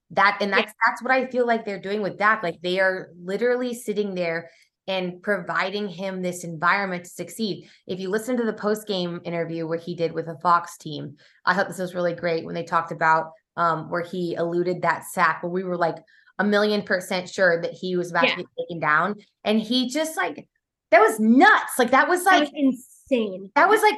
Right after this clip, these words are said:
Speaker 1: Power Ranger status, bro. Like, Ninja Turtles, whatever
Speaker 2: We
Speaker 1: you're
Speaker 2: had all, like, everyone was like, "Oh, man." And, like, the Seahawks fans were like, "Yeah." And we were, then, then we were like, "What? What? What?" <laughs>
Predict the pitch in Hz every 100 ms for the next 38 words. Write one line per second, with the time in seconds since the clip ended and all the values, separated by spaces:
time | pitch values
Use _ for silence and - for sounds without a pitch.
0 | - - 277 403 403 330 277 277 262 247
1 | 233 - 247 220 214 196 165 - - 208
2 | 233 277 320 294 254 233 180 214 285 339
3 | 349 - 320 330 330 262 208 240 285 330
4 | 392 403 277 277 294 285 294 285 311 302
5 | 277 - 370 330 277 233 226 359 392 370
6 | 359 302 277 269 269 294 285 269 285 262
7 | 262 254 294 494 508 494 480 440 302 302
8 | 302 285 294 302 294 277 285 285 240 220
9 | - - 523 - - 440 -